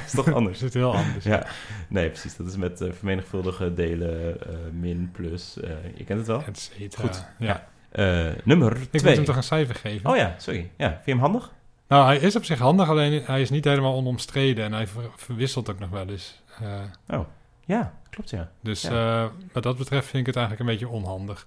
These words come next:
Speaker 1: Oké, cijfer?
Speaker 2: Zes.
Speaker 1: Hm. Oké. Categorie, nee, vraag twee. Categorie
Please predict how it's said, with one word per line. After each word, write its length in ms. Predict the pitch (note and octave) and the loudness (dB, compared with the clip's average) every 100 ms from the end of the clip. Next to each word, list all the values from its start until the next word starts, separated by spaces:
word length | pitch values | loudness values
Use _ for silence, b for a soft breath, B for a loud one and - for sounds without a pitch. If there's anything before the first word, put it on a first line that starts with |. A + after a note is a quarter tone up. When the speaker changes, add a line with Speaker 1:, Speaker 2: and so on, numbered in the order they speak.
| - | -8
Speaker 1:
Oké, 140 | G#2 C#2+ - | -6 -8 -8
cijfer? 420 | - B2 C#3+ D3+ | -2 -2 -2 -6
Speaker 2:
Zes. 480 | C3+ G#2 F2 - - | -6 -6 -6 -8 -8
Speaker 1:
Hm. 60 | F2 F2 - _ B B B B | -8 -10 -12 _ B B B B
Oké. 120 | - - - - _ _ - | -18 -18 -20 -20 _ _ -2
Categorie, 640 | D#3+ C#3+ C#3+ B2+ A#2+ - - _ | 0 0 0 0 -2 -6 -16 _
nee, 320 | - F#2+ F#2+ C3 | -2 0 0 -4
vraag 320 | - D3 D3+ | 2 2 2
twee. 320 | - G2 D#2+ G#2 | -2 -6 -6 -8
Categorie 600 | - C3+ A#2+ C3 E3 G#3 | -4 -4 -2 -2 -2 -4